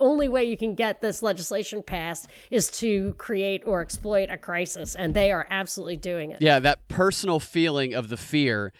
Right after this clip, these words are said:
Speaker 2: is what's important. It talks about that in the crisis communication stuff that Sandman, Peter Sandman, the crisis communication guru,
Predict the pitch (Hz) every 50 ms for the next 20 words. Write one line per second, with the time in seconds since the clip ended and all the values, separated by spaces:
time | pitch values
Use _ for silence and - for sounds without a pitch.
0 | _ - 127 - 123 139 139 - - 127 110 - 139 139 135 117 120 117 - 147
1 | 147 151 - - 127 131 127 123 - 123 120 120 117 - - - 127 127 - 123
2 | 117 - - 127 131 123 120 - - 143 156 175 - - 127 120 - - 120 117
3 | 110 - 110 123 120 - - - 156 160 170 160 131 113 110 107 104 - 147 143
4 | 131 127 - - 135 131 135 127 113 110 113 107 113 - - 123 123 - - 117
5 | - - 123 120 120 113 - 123 120 113 - 107 110 101 113 135 143 131 117 104
6 | 101 101 104